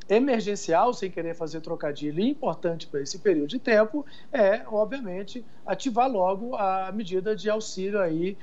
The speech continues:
à população mais vulnerável, que ainda sofre com a pandemia, que é o auxílio emergencial.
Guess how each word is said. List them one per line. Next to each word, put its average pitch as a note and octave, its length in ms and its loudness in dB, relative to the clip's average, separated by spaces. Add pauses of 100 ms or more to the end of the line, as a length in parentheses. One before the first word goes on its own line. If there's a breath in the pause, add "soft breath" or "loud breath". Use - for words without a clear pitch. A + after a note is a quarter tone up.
(160 loud breath)
à G3 80 -4
população G3 480 2
mais F3 200 0
vulnerável, F#3+ 640 2
que D4 120 0
ainda B3 340 2
sofre F#3 560 -2 (240 soft breath)
com F#3+ 120 2
a G3 60 4
pandemia, F#3+ 600 0
que G3+ 160 -4
é F3 60 4
o F3 40 4
auxílio F3+ 320 -2
emergencial. F#3+ 760 2